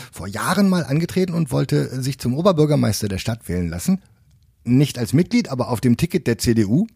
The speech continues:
Und eine, äh, seiner Forderungen war, die Stadt muss dieses E-Mail-Zentrum kaufen. Dafür ist er ausgelacht worden. Ähm,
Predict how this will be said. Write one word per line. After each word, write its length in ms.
Und 260
eine, 1120
äh, 0
seiner 880
Forderungen 380
war, 160
die 80
Stadt 180
muss 220
dieses 280
E-Mail-Zentrum 640
kaufen. 300
Dafür 260
ist 80
er 100
ausgelacht 480
worden. 380
Ähm, 640